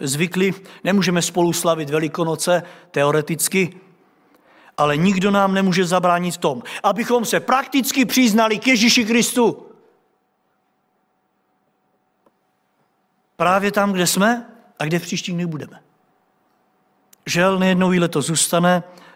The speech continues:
v mnohých životech pouze u jen a jen u teorie. Poslechneme si kázání, možná si zaspíváme doma, zarecitujeme si něco a pak si půjdeme jako učeníci po svém.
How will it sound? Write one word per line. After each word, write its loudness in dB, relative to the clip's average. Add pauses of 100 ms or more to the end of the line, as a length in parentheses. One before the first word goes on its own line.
(100)
v -8
mnohých 0
životech -2
pouze -2
u -6
jen 0 (180)
a -6
jen 0
u -10
teorie. -4 (1900)
Poslechneme -2
si -8
kázání, 2 (320)
možná 0
si -6
zaspíváme 2
doma, 2
zarecitujeme 0
si -2
něco 2 (520)
a -2
pak 0
si -4
půjdeme 0
jako -2
učeníci -4
po -6
svém. -10